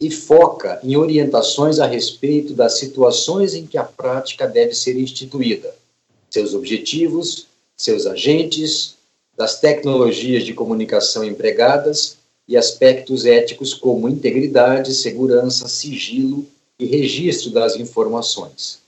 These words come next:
A portaria regulamenta ainda a emissão de receitas e atestados em meio eletrônico.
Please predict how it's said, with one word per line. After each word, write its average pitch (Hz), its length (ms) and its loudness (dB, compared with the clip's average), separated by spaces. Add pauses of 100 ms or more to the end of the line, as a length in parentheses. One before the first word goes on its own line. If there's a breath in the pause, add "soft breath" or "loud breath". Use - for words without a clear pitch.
(600)
A - 80 -4
portaria 156 680 2
regulamenta 156 1040 0
ainda 123 560 -2 (380)
a 123 100 0
emissão 139 500 0
de 143 140 -4
receitas 180 840 0
e 190 40 4
atestados 135 960 0
em 135 160 -2
meio 123 340 0
eletrônico. 127 600 -4